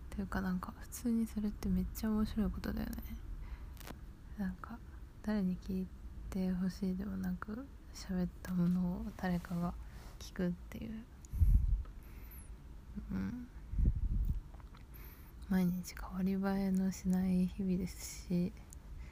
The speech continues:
そんなに話すことはないんですけど、毎日毎日。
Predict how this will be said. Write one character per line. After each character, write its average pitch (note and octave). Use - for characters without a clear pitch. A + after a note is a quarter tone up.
そ F#3
ん F3
な F3
に F3
話 F3+
す -
こ G3
と F#3
は F#3
な F3+
い F#3
ん F3+
で F3
す -
け -
ど、 F3+
毎 G3
日 G#3
毎 F3+
日。 F#3